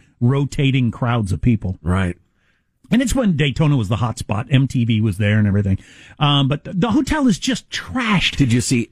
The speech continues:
Speaker 2: Alan Hunter?
Speaker 1: <laughs> I may have. I don't know. I was so drunk for so long, and everybody else was too.
Speaker 2: Yeah.
Speaker 1: But, uh, everything was smashed. Like, you get into the, um, elevator, and there's broken glass all over the floor of the elevator. The, the, the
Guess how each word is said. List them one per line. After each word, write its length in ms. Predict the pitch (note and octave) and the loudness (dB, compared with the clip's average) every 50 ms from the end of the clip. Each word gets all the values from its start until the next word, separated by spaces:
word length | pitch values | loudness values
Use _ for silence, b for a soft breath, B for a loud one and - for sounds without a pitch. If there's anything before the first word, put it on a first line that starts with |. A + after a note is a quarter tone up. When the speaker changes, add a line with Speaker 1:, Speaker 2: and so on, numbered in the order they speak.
| _ - | _ -4
Speaker 2:
Alan 300 | F#2+ G2+ A#2 A2+ G#2 F#2 | -2 -2 0 2 2 2
Hunter? 500 | F#2 G2 G2 G#2 - A#2 A#2+ A#2 - - _ _ _ _ _ _ _ _ - | 2 2 2 2 2 2 0 0 -2 -6 _ _ _ _ _ _ _ _ -4
Speaker 1:
<laughs> 300 | C3 - - - - - | -2 -2 -2 -4 -2 0
I 100 | D#3 F3+ | 0 2
may 180 | C#3+ C3+ C3 A#2 | 2 2 0 0
have. 200 | A2 G#2+ G2 F#2 | 0 0 0 0
I 60 | B2 | 0
don't 120 | C3 C3 A#2+ | 0 2 2
know. 260 | A2+ G2 - - C#3+ - - | 0 -2 -2 -4 -8 -8 -6
I 160 | - E3 - A3 | -6 -2 0 0
was 160 | A3 - - | 0 0 0
so 100 | A3+ G#3+ | 0 0
drunk 280 | F3+ D3+ G3 G3+ E3 - | 2 0 0 -2 -4 -2
for 100 | - E3 C3+ | -2 -2 0
so 180 | - E3+ D#3 | 0 0 0
long, 300 | C#3 C3+ A2+ G2+ F#2 A2 | 2 2 2 2 2 2
and 80 | C#3 F3 | 2 2
everybody 420 | F#3+ A3 A3+ F#3+ G#3+ A3+ G#3 G3+ | 2 2 0 0 0 0 0 0
else 200 | G#3 A3 F3+ - | 0 0 -2 0
was 160 | F3 E3 C3+ - | 0 0 0 2
too. 160 | A3 F3 A#2 - - | 0 0 0 -2 -4
Speaker 2:
Yeah. 140 | D3 D#3 D3 - | -4 -2 0 2
Speaker 1:
But, 220 | F3+ F#3+ - - | 0 0 -2 -4
uh, 380 | - F#3+ E3+ E3 D#3+ D3+ C#3+ - B B B B | -4 -2 0 2 2 0 0 -2 B B B B
everything 360 | - G4+ C5 C#5+ C5+ - G#4+ B4+ | -6 -4 -2 -2 -2 -2 -2 0
was 100 | G#4+ C4+ | 0 -2
smashed. 280 | - - G4+ E4+ - - | -2 -2 -2 -2 0 0
Like, 160 | C#4+ B3 - B B B B | 0 -2 -2 B B B B
you 140 | A#3+ B3+ A#3 | 2 2 2
get 220 | G3 C#4+ E4+ D#4+ - | 2 -2 -4 -6 -8
into 440 | - C4 C#4+ D4 C#4+ B3+ G#3+ B3 A3+ | -4 0 2 2 2 2 2 0 0
the, 440 | G3 A#3+ A#3 A3+ G#3+ G3 - - _ - | 2 2 4 4 4 2 0 -4 _ -2
um, 320 | F#3 E3+ D#3+ D3+ D3 D#3 - _ - | 0 0 2 2 0 -2 -4 _ -4
elevator, 520 | C#4+ F4 G4+ D4 F3+ F3+ D#3+ C#3+ C#3 D3+ | -2 0 0 2 2 2 2 2 0 0
and 180 | - - A3 B3+ | 2 2 2 2
there's 100 | B3 G3 | 2 -2
broken 380 | F#3 - F#4+ - - D4+ D#4 | -6 -6 -6 -6 -6 -4 -4
glass 360 | B3+ D4 G#4+ F#4+ D#4+ B3 - C#4+ | -6 -6 -6 -6 -6 -6 -6 -4
all 180 | C4 C#4 C#4+ | -2 -2 0
over 120 | D4 C#4+ C4+ | 0 2 0
the 80 | B3+ | 0
floor 220 | - - D#4 D4+ C4+ | 0 -2 -2 0 2
of 60 | B3 | 2
the 80 | C4 | 2
elevator. 340 | D#4+ F4 D4 G3+ G#3+ F3 F3 | 2 2 2 2 2 2 0
The, 80 | D#3+ E3 | 0 0
the, 320 | D#3 F#3 E3+ E3+ A3 G#3+ | 0 -2 0 0 0 2
the 340 | F#3 D3 F3+ G#3 F#3 F3+ | 2 0 2 2 0 0